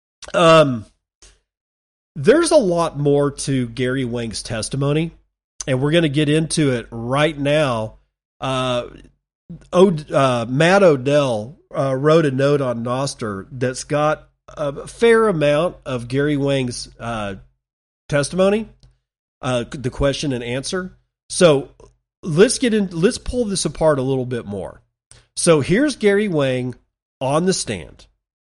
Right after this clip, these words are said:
The question he gets is this: "Did you commit financial crimes while working at F T X?"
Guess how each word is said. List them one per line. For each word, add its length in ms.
The 80
question 640
he 180
gets 640
is 280
this: 560
"Did 260
you 140
commit 440
financial 720
crimes 580
while 200
working 400
at 120
F 200
T 200
X?" 540